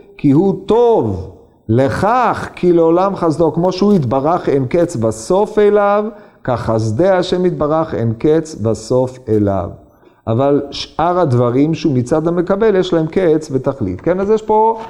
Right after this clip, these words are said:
הבחנה יסודית ביותר בין מידת חסדו של השם יתברך,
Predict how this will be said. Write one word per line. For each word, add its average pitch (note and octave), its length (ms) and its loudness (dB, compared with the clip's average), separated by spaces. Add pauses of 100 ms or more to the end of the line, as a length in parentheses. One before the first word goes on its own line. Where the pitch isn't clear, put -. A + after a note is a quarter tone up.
(180)
הבחנה E3 640 0
יסודית G#3 840 0
ביותר E3+ 520 2
בין E3+ 220 2
מידת F3+ 360 2
חסדו D#3 360 0
של E3+ 200 2
השם E3+ 280 0
יתברך, F3 560 0